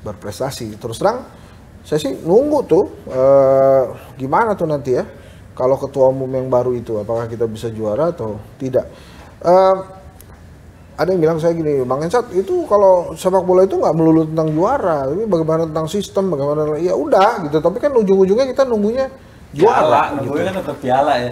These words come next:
Speaker 1: Iya, piala
Speaker 2: <laughs> Iya.
Speaker 1: gitu, juara, ya buat Henry Satrio, sepak bola itu Liverpool dan timnas Indonesia <laughs> gitu, cuma dua itu aja. Jadi ya kita nunggu tuh, eh, bagaimana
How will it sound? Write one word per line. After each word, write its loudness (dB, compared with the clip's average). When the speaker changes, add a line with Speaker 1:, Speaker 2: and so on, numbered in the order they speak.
Speaker 1:
Iya, 4
piala 4
Speaker 2:
<laughs> 4
Iya. 2
Speaker 1:
gitu, 0
juara, 6
ya 4
buat 2
Henry -2
Satrio, 2
sepak -2
bola 6
itu -2
Liverpool 4
dan 2
timnas 2
Indonesia 4
<laughs> 2
gitu, 4
cuma 4
dua 4
itu 2
aja. 4
Jadi 2
ya 4
kita 2
nunggu 4
tuh, 2
eh, 8
bagaimana 2